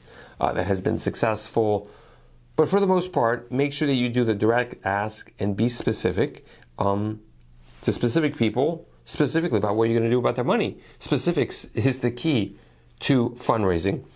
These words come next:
um, especially as a Catholic.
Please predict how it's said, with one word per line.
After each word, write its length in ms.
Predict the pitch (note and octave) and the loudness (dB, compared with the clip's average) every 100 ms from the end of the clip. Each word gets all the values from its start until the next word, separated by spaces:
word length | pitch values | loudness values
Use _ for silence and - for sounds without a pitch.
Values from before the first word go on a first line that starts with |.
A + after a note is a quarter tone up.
| - - - | -20 -8 2
um, 380 | G#2 G2+ - - - - | 2 2 -4 -12 -20 -4
especially 460 | A2+ A2 C3+ - A#2 - | 0 2 2 0 -2 0
as 280 | G2+ G2 - | 0 0 -2
a 160 | F#2+ | -2
Catholic. 720 | F#2 - G2 F2+ - - - | -2 -2 0 0 -4 -10 -12